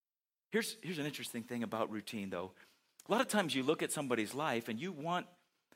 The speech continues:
what they have or what they've achieved, but, but you don't see the routine that goes into creating that life.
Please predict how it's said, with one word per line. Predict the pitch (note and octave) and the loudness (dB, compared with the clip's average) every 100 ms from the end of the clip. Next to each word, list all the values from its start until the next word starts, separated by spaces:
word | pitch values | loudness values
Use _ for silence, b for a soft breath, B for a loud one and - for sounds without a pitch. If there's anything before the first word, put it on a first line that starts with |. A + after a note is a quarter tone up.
| b - | b -4
what | B2 C#3 | 2 2
they | C#3+ C#3+ | 2 0
have | A2+ - C3+ G2 G2 | 0 -2 -2 0 0
or | A2+ | 0
what | A2 C#3 | 0 0
they've | C3+ A#2 | 0 -2
achieved, | G#2 - - C#3+ G2 G#2 - - b b b b _ _ - | -2 -6 -6 -4 -4 -6 -10 -20 b b b b _ _ 2
but, | D3+ - | 2 4
but | F3+ | 2
you | F3+ | 4
don't | F#3 A#3+ A3+ | 4 4 2
see | - A3 | 0 0
the | F3+ | 2
routine | F3 E3+ - G3 G3 | 0 -2 -2 0 0
that | E3 | 0
goes | D3 D#3 C3+ | 2 2 0
into | E3 D#3+ - | -4 -4 -4
creating | A#2+ - D#3 E3 E3+ C3 | -6 -4 0 0 0 4
that | A#2+ A2+ - A2+ | 4 4 0 -2
life. | F#3 G2+ G#2+ - | -2 -2 -6 -14